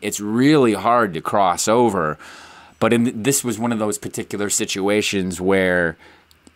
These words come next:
all of my skills working in reality helped me exponentially on that particular show, because it, it was running just like a reality show. No one knew who was talking, and it was,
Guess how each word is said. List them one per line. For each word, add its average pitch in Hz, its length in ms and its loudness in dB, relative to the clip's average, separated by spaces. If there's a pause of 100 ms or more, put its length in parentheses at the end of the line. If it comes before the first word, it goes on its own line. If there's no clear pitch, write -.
(180)
all 143 260 4
of 123 120 0
my 110 200 0
skills 107 580 2
working 104 320 0
in 98 140 -2
reality 95 840 0
helped 104 260 -2
me 98 180 -8
exponentially 95 960 0 (280)
on 90 160 -2
that 90 180 -2
particular 90 600 -2
show, 123 420 2
because 95 360 0
it, 95 120 -4
it 104 100 0
was 98 180 -2
running 104 420 0
just 101 260 -2
like 95 140 -4
a 87 40 -4
reality 92 440 0
show. 82 300 -6 (320)
No 120 220 2
one 113 300 2
knew 110 200 4
who 104 180 4
was 95 180 0
talking, 90 720 -2
and 90 100 -8
it 90 60 -6
was, 90 220 -6